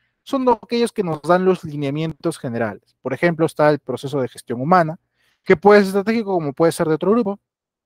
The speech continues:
de planeación estratégica, de gestión financiera, de sistema integrado de gestión, por ejemplo, también puede ir acá. Entonces son los procesos estratégicos, son aquellos que te dan las directrices de la organización.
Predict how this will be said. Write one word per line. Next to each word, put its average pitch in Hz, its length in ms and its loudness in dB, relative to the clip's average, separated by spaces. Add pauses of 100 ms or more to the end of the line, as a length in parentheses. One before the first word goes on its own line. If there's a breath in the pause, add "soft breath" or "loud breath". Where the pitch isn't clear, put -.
(320)
de 170 120 2
planeación 160 440 0
estratégica, 196 720 0 (460)
de 165 520 2
gestión 165 360 -4
financiera, 185 680 2 (220)
de 160 240 0
sistema 175 400 -2
integrado 156 260 0
de 147 60 -2
gestión, 208 320 -4
por 196 120 -2
ejemplo, 220 300 -4
también 143 240 -4
puede 139 220 -2
ir 147 80 0
acá. 220 300 0 (360)
Entonces 165 240 -8
son 175 180 -4
los 170 100 -4
procesos 147 600 -8
estratégicos, 120 640 -10
son 175 100 2
aquellos 180 240 2
que - 80 -18
te 160 120 -2
dan 165 140 2
las 160 220 0
directrices - 880 -4 (160)
de 107 80 -16
la 110 60 -10
organización. 107 500 -16